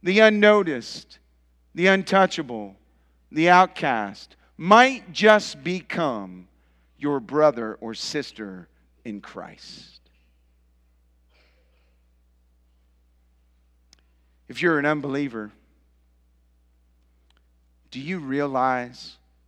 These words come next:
truly this morning how spiritually blind you are?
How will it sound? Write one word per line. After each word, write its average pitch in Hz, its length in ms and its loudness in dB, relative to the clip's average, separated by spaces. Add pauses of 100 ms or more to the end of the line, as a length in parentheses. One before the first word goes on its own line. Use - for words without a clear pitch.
truly 135 480 -6
this 110 220 -16
morning 101 460 -14 (340)
how 123 160 -6
spiritually 117 640 -10
blind 104 480 -10
you 98 180 -14
are? 95 280 -16